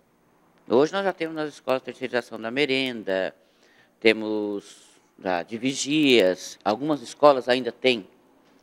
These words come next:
vigias, né? Outras já não, não tem mais. E isso pode refletir no, na questão do, dos A C Ts. É uma questão, assim, bem preocupante esse negócio da terceirização.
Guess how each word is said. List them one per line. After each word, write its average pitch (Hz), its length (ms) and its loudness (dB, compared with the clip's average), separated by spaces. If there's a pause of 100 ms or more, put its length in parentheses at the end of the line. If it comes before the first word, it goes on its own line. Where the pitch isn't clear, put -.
(120)
vigias, 104 560 -4
né? 95 180 -2
Outras 101 260 -2
já 113 140 0
não, 123 300 -8
não 120 160 -4
tem 139 160 -8
mais. 80 440 -6 (1000)
E 180 260 0
isso 190 200 -8
pode 190 260 0
refletir 180 880 -4 (340)
no, 185 840 0
na 165 140 0
questão 165 560 -2
do, 160 180 -12
dos 160 180 -12
A 165 60 -4
C 170 140 -14
Ts. - 420 -10 (300)
É 123 120 6
uma 143 220 2 (540)
questão, 147 380 2
assim, 151 140 -10
bem 131 160 -4
preocupante 143 600 -6
esse - 100 -20
negócio 117 320 -2
da - 80 -20
terceirização. 120 720 -12